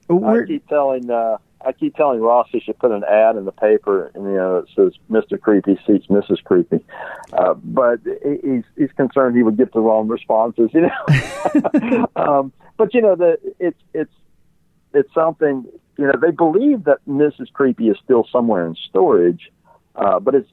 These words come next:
Speaker 1: the other doll has never turned up anywhere yet. And, uh, it's, you know, it's something that people who know about the doll are always kind of on the lookout for it because it, it will be curious if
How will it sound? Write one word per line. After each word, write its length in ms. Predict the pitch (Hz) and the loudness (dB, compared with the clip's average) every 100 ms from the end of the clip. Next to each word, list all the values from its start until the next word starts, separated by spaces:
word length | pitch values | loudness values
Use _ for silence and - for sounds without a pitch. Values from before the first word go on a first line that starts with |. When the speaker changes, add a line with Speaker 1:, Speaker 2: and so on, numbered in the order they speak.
| - - - | -12 -12 -6
Speaker 1:
the 180 | 139 | -2
other 220 | 147 139 123 | 2 4 2
doll 360 | - 113 107 | 0 0 0
has 100 | 107 | -2
never 200 | 107 101 | -4 -4
turned 240 | - 98 98 | -6 -4 0
up 280 | 113 - | 0 0
anywhere 460 | 104 90 80 71 60 _ | -6 -10 -10 -10 -12 _
yet. 280 | - - - - - | -8 -6 -6 -12 -8
And, 300 | 95 87 82 | -6 -4 -4
uh, 300 | 78 - - - | -6 -4 -6 0
it's, 240 | 101 90 - _ _ _ _ _ _ - | 0 0 -6 _ _ _ _ _ _ -2
you 80 | |
know, 140 | 101 98 | 0 0
it's 140 | - | -2
something 420 | - 107 - 104 98 | -4 -4 -2 -2 2
that 300 | 95 90 87 _ _ _ _ _ _ _ _ _ _ _ _ _ _ | 2 0 -2 _ _ _ _ _ _ _ _ _ _ _ _ _ _
people 220 | 135 110 | 0 2
who 80 | 113 | 2
know 160 | 113 113 | 2 0
about 240 | 110 98 | 0 -4
the 60 | 98 | -2
doll 220 | 95 98 95 | -2 0 0
are 60 | |
always 260 | 98 107 95 - | 0 0 -4 -8
kind 160 | 202 220 | -8 -4
of 100 | 113 | -2
on 100 | 113 | -2
the 60 | 98 98 | 0 -2
lookout 360 | 147 113 85 - | 0 0 -2 -2
for 180 | 98 80 | -4 -4
it 80 | - | -6
because 280 | 98 98 87 | -6 -4 0
it, 140 | 98 - | -2 -2
it 120 | 107 - | -10 -4
will 180 | 104 | -2
be 380 | 95 104 98 87 - _ - - | 2 2 0 -2 -10 _ -20 -2
curious 460 | 160 175 87 - - _ - | 2 4 4 2 -2 _ -4
if 120 | 180 | -4